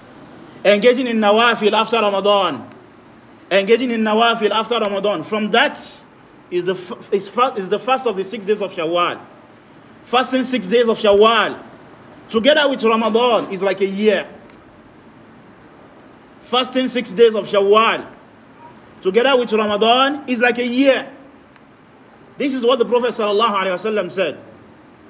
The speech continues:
Ibadallah, so let us hasten towards fasting it. It keeps us upright.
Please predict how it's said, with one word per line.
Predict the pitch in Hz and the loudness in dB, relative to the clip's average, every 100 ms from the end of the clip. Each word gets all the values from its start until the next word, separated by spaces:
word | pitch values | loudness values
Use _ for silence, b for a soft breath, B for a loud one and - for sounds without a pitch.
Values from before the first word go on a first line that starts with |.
| - - | -18 -10
Ibadallah, | 165 196 190 196 180 | -4 -2 0 -2 -2
so | |
let | 202 262 | -2 -2
us | 240 - | -2 -4
hasten | - 226 - 233 | -4 -4 -2 -4
towards | 220 214 214 | 0 0 -2
fasting | 208 202 208 | -6 -4 -6
it. | 180 - - - - - - - 679 679 - - - - | -6 -10 -20 -20 -20 -20 -20 -20 -20 -18 -18 -20 -20 -14
It | - - | -14 -2
keeps | 269 - | 0 2
us | 233 - | 0 2
upright. | 240 240 220 185 - - | 0 2 2 2 -2 -12